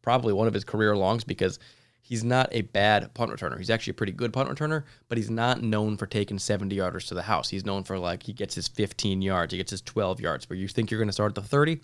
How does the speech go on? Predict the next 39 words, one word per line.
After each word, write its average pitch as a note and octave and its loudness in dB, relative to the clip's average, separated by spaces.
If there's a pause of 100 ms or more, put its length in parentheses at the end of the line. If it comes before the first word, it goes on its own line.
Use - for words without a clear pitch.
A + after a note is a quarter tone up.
(120)
whoa, G#3 2
you're B2 0
starting G#2+ 0
at G#2 -6
the C3 -6
forty-five C3 0
'cause G2 -8
Braxton F#2+ -4
Berrios A2+ 4
made F#2 -4
a - -10
couple G2 -2
nice G2 0
moves. - 0 (1800)
So D3 4
good D3+ 6
game B2+ 6
from F#2+ -6
him. D2+ -8 (1500)
That's D3+ 2
our C#3 4
special B2+ 4
teams. A#2+ 0 (840)
The - -16
big C#3 4
takeaway B2+ 4
in A#2+ 0
this A#2 -4
one A#2+ 0 (300)
is G#2 -2 (500)
everybody's C3 2
just - -2
fine A#2 4
at A2+ -4
their A#2 2
job A2 4
except - -2
for A2 -4
Ficken, G#2 -2